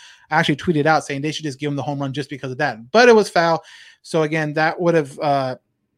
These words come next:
tied the game, I believe, or no, that would have brought it up to four to five.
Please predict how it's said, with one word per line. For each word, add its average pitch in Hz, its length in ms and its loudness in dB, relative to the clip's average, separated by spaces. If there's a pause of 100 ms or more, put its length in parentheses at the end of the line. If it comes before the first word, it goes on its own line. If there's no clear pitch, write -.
(200)
tied 220 260 2
the 180 40 6
game, 185 240 0
I 170 80 2
believe, 147 540 -2
or 170 80 2
no, 170 100 4
that 170 100 6
would 190 100 6
have 151 40 -6
brought 175 220 4
it 165 80 0
up 160 200 0
to 143 100 -16
four 175 280 0
to 165 60 -2
five. 160 460 4